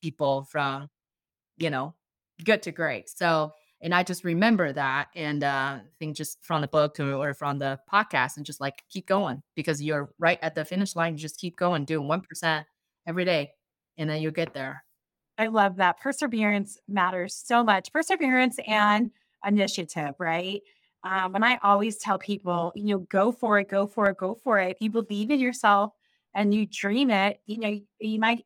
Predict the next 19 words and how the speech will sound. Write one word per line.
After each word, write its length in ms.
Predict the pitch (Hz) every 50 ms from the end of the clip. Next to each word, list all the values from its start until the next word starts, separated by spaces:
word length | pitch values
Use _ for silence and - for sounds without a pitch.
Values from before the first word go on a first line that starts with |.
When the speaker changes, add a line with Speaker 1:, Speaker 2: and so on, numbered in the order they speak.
| _
Speaker 2:
get 280 | 185 233 262 277 - -
those 300 | - 196 185 185 175 180
no's 480 | 190 185 165 165 175 185 190 208 202 202
or 440 | 196 185 180 180 175 175 175 180 190 -
turn 340 | - - 233 220 220 208 202
down. 440 | 196 180 175 175 170 175 190 202 - _ _ _ _ _ _ _
But 100 | 233 220
if 120 | 220 220
you 260 | 220 220 208 202 202 - _
stop 520 | - - 349 392 440 349 285 285 - - _ _ _
at 180 | - 208 220 214
that 180 | 208 196 190 -
first 240 | 202 190 - - 208
no 240 | 196 180 190 208
or 260 | 220 - 185 180 180 175
seventieth 680 | - - - 233 220 247 214 208 196 202 190 185 - -
no, 400 | 202 190 175 170 175 180 190 202
and 140 | 202 196 196 196
you 100 | 196